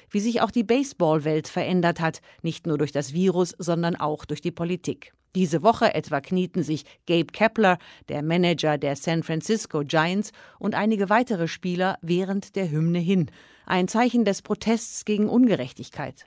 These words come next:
Empörte Fans forderten zum Boykott der Liga auf. Die meisten dürften aber froh sein, dass es jetzt endlich losgeht. Um die Spieler zu schützen, wurden einige Regeln verändert. Spucken zum Beispiel ist nun verboten.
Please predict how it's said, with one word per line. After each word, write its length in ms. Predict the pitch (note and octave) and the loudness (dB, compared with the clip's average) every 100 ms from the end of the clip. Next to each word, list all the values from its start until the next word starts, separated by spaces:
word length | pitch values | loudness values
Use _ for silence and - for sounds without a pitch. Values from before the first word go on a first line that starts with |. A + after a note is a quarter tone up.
| - | -8
Empörte 400 | D#3 F3 E3 F3 | -2 0 2 2
Fans 400 | - F3+ F3+ - | 2 2 2 0
forderten 480 | E3+ E3+ E3+ F3+ E3 | 2 2 2 0 0
zum 180 | E3+ | 0
Boykott 380 | E3+ F#3 - D#3 | 2 0 0 -4
der 80 | B2+ | -6
Liga 320 | B2+ D3 C3 | -8 -10 -10
auf. 320 | D2 A#2+ - _ _ _ _ - | -10 -12 -16 _ _ _ _ 2
Die 80 | |
meisten 420 | G3 A#3+ C4+ - F#3 | 6 6 4 4 6
dürften 300 | E3+ - F3 | 4 4 2
aber 220 | D#3 E3 | 4 2
froh 240 | G3 G#3 | 4 2
sein, 240 | G3 F#3+ F#3+ | 4 4 2
dass 160 | - | -2
es 160 | C#3 - | -4 0
jetzt 340 | F3+ - - - | 0 0 -6 -4
endlich 400 | D#3+ D3+ F3 - | -4 -2 -4 0
losgeht. 520 | E3 C#3+ - A#2 - _ - | 2 0 -4 -10 -10 _ -10
Um 160 | - F3 | -2 0
die 120 | F#3 | 0
Spieler 360 | - D4+ D4 - | 2 2 2 2
zu 80 | |
schützen, 500 | D#3 F3+ E3 C4+ C#4+ - | -2 -4 -2 0 0 0
wurden 300 | A3+ A#3+ A#3+ | -2 0 0
einige 480 | - F#3+ G#3 G#3 G3+ | 2 2 4 2 4
Regeln 300 | A#3 G#3+ F#3 | 4 4 2
verändert. 560 | F3+ F3 F3 D#3+ - - | 0 0 2 2 0 -12
Spucken 480 | - D4+ D4 F#3 | -10 -8 -4 -4
zum 160 | D3+ D#3 | -2 0
Beispiel 520 | D3+ D#3+ - A#3 B3+ - | 2 0 -2 -2 -4 -6
ist 200 | F#3 D#3 | -6 -4
nun 140 | D3+ | -2
verboten. 540 | F#3+ D#3 C3 - F#2 | -2 -2 -4 -6 -16